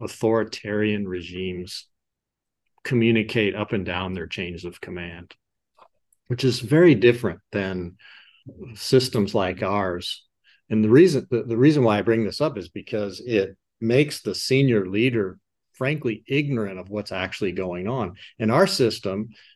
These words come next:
um, and we see this almost every day in the press, where there'll be a story from a young soldier, a sailor, airman, Marine, Guardian, who will, uh, make a complaint in the press, and that'll,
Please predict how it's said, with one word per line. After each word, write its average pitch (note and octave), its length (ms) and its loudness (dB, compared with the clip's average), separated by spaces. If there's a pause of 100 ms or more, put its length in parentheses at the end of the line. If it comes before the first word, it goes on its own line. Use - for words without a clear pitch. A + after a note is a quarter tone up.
(160)
um, G#2 200 -4
and A2+ 100 0
we B2 80 6
see D3+ 220 4
this B2 220 0
almost G#2+ 340 -4
every G#2 240 -4
day G2+ 160 -2
in G2+ 100 -4
the F#2+ 60 -8
press, C3 400 -4
where G2+ 240 -2
there'll G#2 120 0
be A2 140 0
a G#2 80 0
story B2+ 400 0
from F#2 420 -8 (400)
a F#2 80 -6
young A#2 320 2
soldier, A2 680 2
a E2 40 -8
sailor, A#2+ 460 -2
airman, G#2 380 -4
Marine, G#2 320 -4
Guardian, G2+ 560 0 (320)
who B2 160 0
will, G2 400 -2 (760)
uh, A2 140 -8
make C3 280 2
a D#3 60 0
complaint D3+ 600 -4
in G#2 100 -2
the G#2 80 -2
press, B2 560 -4 (420)
and G#2+ 440 -2
that'll, A2 500 0